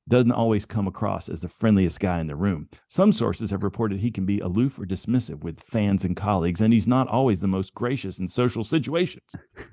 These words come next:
All that being said, you are still an actor worth watching. Whether you love him or hate him, you can't deny he's made his mark on the entertainment industry. Will he continue to rise to the top,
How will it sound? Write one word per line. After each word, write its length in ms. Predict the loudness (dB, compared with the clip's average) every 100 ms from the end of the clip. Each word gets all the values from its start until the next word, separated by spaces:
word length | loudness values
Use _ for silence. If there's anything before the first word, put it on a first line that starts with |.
| -20 _ _ _
All 120 | -2 0
that 180 | 2
being 200 | 2 0
said, 440 | 0 -2 -2 -6 -12 _ -12 -8 0
you 280 | 0 0 -2 -4 -4
are 60 | -4
still 320 | 2 6 6
an 80 | 6
actor 300 | 4 4 4
worth 240 | 4 2
watching. 420 | 0 -2 -4 -14 0
Whether 220 | 2 4
you 80 | 4
love 240 | 6 6
him 120 | 6 6
or 60 |
hate 240 | 6 4 2
him, 100 | -2
you 120 | 0
can't 260 | 0 0
deny 280 | -2 -2 -2
he's 140 | -2 -2
made 200 | -2 -2
his 100 | -2
mark 300 | -4 -4 -4
on 80 |
the 100 | -4
entertainment 500 | -2 -2 0 0 0
industry. 440 | -2 -6 -10 -12 -12 -20 -20 _ _
Will 140 | 2 2
he 80 |
continue 420 | 2 0 4 6 4
to 60 |
rise 300 | 2 0 0
to 80 | -2
the 60 | -6
top, 360 | -4 -4 -6